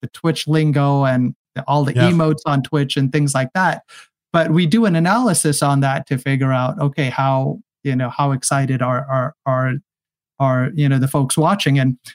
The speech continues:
Speaker 1: you know, sometimes, like, the streamer will go to take a bathroom break and someone cracks a joke on chat and chat goes crazy, right? So you can't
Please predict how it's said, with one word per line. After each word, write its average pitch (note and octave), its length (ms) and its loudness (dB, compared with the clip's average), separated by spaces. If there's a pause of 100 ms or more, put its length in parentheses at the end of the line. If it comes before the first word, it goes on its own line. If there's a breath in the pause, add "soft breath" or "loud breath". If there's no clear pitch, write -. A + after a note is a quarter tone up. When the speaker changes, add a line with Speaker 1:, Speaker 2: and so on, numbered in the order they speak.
Speaker 1:
you B3+ 60 2
know, B3 60 4
sometimes, G3+ 540 2
like, D3+ 380 0
the D#3 80 0
streamer E3+ 380 2
will C#3 100 4
go C#3+ 180 2
to D#3 100 -2
take D3 200 -2
a C#3+ 40 0
bathroom C3+ 400 0
break B2 280 -2
and B2+ 120 0
someone C#3 280 0
cracks C3+ 300 -4
a C3 60 0
joke C3+ 300 -2
on B2 140 -2
chat B2+ 300 -4
and C3+ 120 0
chat C3 260 -6
goes C#3+ 180 2
crazy, D#3 360 0
right? D#3+ 240 -2
So G3+ 100 0
you F#3+ 180 2
can't A#3 340 0